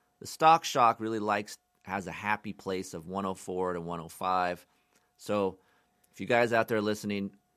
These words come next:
that's the reasons why we don't wanna try to crank it in, 'cause then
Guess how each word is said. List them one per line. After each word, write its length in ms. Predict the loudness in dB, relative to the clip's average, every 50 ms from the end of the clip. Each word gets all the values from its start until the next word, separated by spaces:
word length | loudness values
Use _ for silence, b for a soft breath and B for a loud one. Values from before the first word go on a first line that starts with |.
| _ _ -6
that's 340 | 0 4 4 4 4 2 -4
the 100 | -6 -4
reasons 460 | -2 -2 -2 -2 -4 -6 -8 -8 -6
why 460 | -4 -2 0 0 0 0 -2 -4 -8 -12
we 200 | -12 -10 -8 -8
don't 280 | -6 -6 -6 -6 -8 -8
wanna 220 | -8 -8 -8 -8
try 220 | -8 -6 -6 -6 -6
to 80 | -6
crank 340 | -8 -10 -10 -10 -10 -10 -10
it 60 | -10
in, 160 | -10 -10 -10
'cause 200 | -10 -12 -12 -10 -8
then 260 | -6 -6 -6 -8